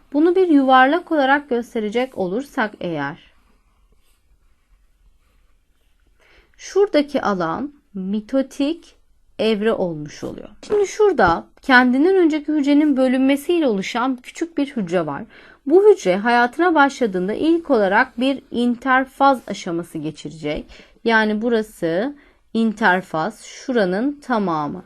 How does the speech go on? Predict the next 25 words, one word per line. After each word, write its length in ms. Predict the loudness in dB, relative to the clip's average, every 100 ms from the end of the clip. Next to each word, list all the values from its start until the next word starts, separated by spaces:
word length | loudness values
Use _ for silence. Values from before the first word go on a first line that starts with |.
| _
şundan 760 | -20 -10 -6 -4 -4 -6 -4
dışı. 360 | -4 -4 -8 -10 _ _ _ _ _ _ _ _ _ _
Öyle 220 | -10 -10
söyleyeyim. 360 | -12 -12 -10 -4
Buradan 440 | -4 -2 -2 0
geri 240 | 2 2 0
kalan 460 | -6 -2 -2 0
yer 220 | 0 2
olmuş 440 | 2 -2 -6 -10 -14
oldu. 260 | -14 -16 _
Ve 80 | -2
ardından 680 | 4 4 4 2 0 0 0
da 60 |
mitotik 600 | 0 0 0 -2 -2 -2
evreye 460 | -2 0 -4 -6 0
başlayıp 680 | 0 0 -8 -6 -6 -2
bölünme 440 | -2 0 -4 -8 -4
tamamlanacak 920 | -2 0 -2 -2 -10 -8 -6 -6 -4
ve 240 | -2 -2 -6 _ -2
o 180 | -2 0
hücre 360 | -4 -4 -6
için 280 | -6 -6 -8
hayat 480 | -4 -2 0 -2 -4
sonlanmış 680 | -6 -4 -2 -2 -2 -6 -10
olacak. 440 | -12 -12 -16 -18